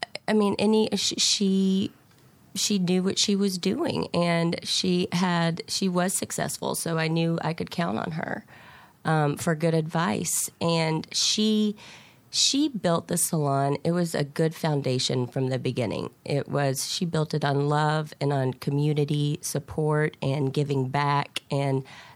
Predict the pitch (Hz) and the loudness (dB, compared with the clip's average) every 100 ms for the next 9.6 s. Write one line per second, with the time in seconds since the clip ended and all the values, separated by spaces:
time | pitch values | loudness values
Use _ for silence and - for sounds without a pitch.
0 | - - 262 277 - 202 190 - - - | -12 -2 -2 -2 -2 -2 0 -2 -4 -6
1 | - 208 226 - 208 175 165 151 160 - | -4 0 0 2 0 0 0 -2 -2 -2
2 | - - - - - - 165 175 170 - | -4 -6 -14 -20 -10 -2 0 2 2 2
3 | 180 196 190 180 170 165 165 - 151 165 | 0 -2 -2 0 2 2 0 0 0 0
4 | 165 165 165 170 196 226 226 - - - | -2 0 2 2 2 2 0 -4 -20 -20
5 | - 180 170 170 185 180 - 165 - - | -4 0 2 2 0 -2 0 -2 -4 -12
6 | - - 185 - 180 165 - 160 156 190 | -10 -2 0 2 2 0 0 0 0 0
7 | 196 - 240 175 170 - 165 - 165 165 | -4 -4 -2 0 -2 -2 -4 -2 0 0
8 | 165 160 - 165 156 151 - - - - | 0 -2 0 0 2 0 -2 -14 -20 -20
9 | - - 294 302 - 175 | -6 -2 0 0 0 -6